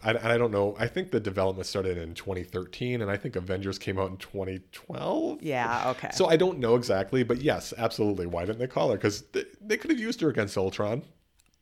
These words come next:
Speaker 2: Yeah.
Speaker 1: You know, that would have been nice. It was
Speaker 2: Yeah.
Speaker 1: obviously there was a problem. Sokovia was, uh, several thousand feet up in the air. <laughs>
Speaker 2: Sure was.
Speaker 1: You know, so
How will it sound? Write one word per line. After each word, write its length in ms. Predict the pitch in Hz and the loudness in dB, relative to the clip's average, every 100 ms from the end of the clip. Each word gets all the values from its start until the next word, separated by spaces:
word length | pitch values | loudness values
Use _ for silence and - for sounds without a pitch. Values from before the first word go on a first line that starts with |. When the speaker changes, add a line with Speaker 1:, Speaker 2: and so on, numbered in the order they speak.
| - | -8
Speaker 2:
Yeah. 260 | 175 120 - - | -4 -4 -4 -8
Speaker 1:
You 140 | - 135 | -2 2
know, 40 | |
that 120 | 139 | 6
would 60 | 156 | 6
have 80 | 165 | 4
been 100 | 139 | 0
nice. 240 | 101 120 | 0 0
It 80 | - | 2
was 100 | 135 | 4
Speaker 2:
Yeah. 140 | 139 | 6
Speaker 1:
obviously 300 | 131 147 156 | 6 6 4
there 80 | 143 | 4
was 80 | 131 | 4
a 60 | 127 | 2
problem. 200 | 113 127 | 0 0
Sokovia 540 | 160 - 214 196 160 | -2 4 4 6 4
was, 280 | 127 117 - - - - | 4 2 0 -12 -16 -4
uh, 160 | 113 | -2
several 520 | 110 - - 156 120 107 | 0 -4 0 4 6 4
thousand 440 | - 123 113 101 | 2 4 4 0
feet 220 | - 120 | -2 0
up 140 | 98 - | 0 0
in 80 | 90 | -4
the 120 | 95 | -4
air. 300 | 101 92 - - | 0 2 0 -2
<laughs> 100 | - | -12
Speaker 2:
Sure 200 | - 339 | -6 0
was. 440 | 311 330 240 220 - | 2 2 0 -2 2
Speaker 1:
You 120 | 180 | 2
know, 320 | 175 175 208 | 4 4 4
so 440 | 202 - - 151 | 0 -2 0 2